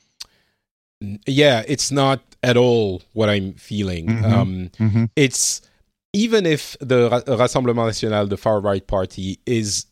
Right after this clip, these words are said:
Speaker 1: as I was saying, not necessarily advocating for a Frexit anymore that
Speaker 2: Mm-hmm.
Speaker 1: bit them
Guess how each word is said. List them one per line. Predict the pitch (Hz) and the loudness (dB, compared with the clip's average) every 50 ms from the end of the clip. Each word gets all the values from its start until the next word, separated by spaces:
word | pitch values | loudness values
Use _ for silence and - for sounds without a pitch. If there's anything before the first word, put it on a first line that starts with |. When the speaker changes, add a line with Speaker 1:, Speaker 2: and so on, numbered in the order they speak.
| _ - | _ -8
Speaker 1:
as | 110 117 110 104 | -4 -4 0 0
I | 120 110 | 0 0
was | 104 101 98 | 0 -2 -2
saying, | - 117 110 98 92 95 | -2 -4 -4 -4 -6 -6
not | 110 120 127 131 - _ | -6 -6 -6 -6 -8 _
necessarily | - 120 120 123 - - 131 120 113 117 113 | -6 -4 -4 -4 -2 0 0 0 0 0 0
advocating | 113 113 - 113 110 - - 113 101 - 113 107 107 | -2 -2 -2 -6 -6 -6 -6 -8 -6 -6 -8 -8 -8
for | 98 - 117 107 101 101 98 - _ _ _ _ _ - | -8 -4 0 0 0 0 -2 -4 _ _ _ _ _ -4
a | 139 | -4
Frexit | 117 - - 143 131 120 - - - 170 175 180 - - - - _ _ _ _ _ | -4 -2 -2 -2 -2 -2 -4 -4 -2 -2 -2 -2 -6 -12 -20 -20 _ _ _ _ _
anymore | 139 135 131 131 131 135 143 156 170 170 | -4 -2 -2 0 0 0 2 2 4 4
that | 123 120 120 | 4 4 2
Speaker 2:
Mm-hmm. | 113 110 127 127 131 | 2 2 2 0 2
Speaker 1:
bit | 123 | 0
them | 127 123 120 123 123 123 | 0 0 0 0 -2 -4